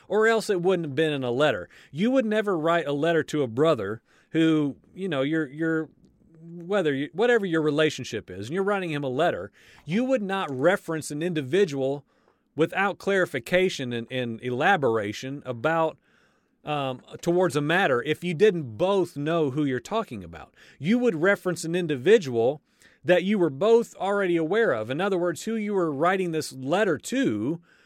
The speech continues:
must know who you're talking about, or you probably wouldn't even put it in the letter. And so, because there's no more explanation given in this letter in Second Timothy chapter three, we're just told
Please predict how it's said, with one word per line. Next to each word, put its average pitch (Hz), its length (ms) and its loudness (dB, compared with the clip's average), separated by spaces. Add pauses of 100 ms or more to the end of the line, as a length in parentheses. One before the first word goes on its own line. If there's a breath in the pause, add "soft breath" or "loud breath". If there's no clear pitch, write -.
(300 soft breath)
must 214 400 -2
know 208 360 4
who 214 140 0
you're 196 160 0
talking 196 480 -6
about, 202 380 -2
or 190 40 -2
you 196 120 -4
probably 262 360 -2
wouldn't 175 260 0
even 127 240 -4
put 156 180 0
it 127 120 -2
in 127 100 -2
the 104 100 -6
letter. 123 360 -2 (360 soft breath)
And 151 140 -4
so, 175 400 4 (680)
because 196 460 0
there's 240 240 0
no 190 260 -2
more 185 460 0 (600 soft breath)
explanation 165 960 -2
given 117 600 2
in 208 280 0
this 160 260 2
letter 147 420 2
in 123 160 -6
Second 170 320 -4
Timothy 143 340 -6
chapter 127 380 -4
three, 139 520 -6 (440 soft breath)
we're 170 200 4
just 226 300 -4
told 143 460 0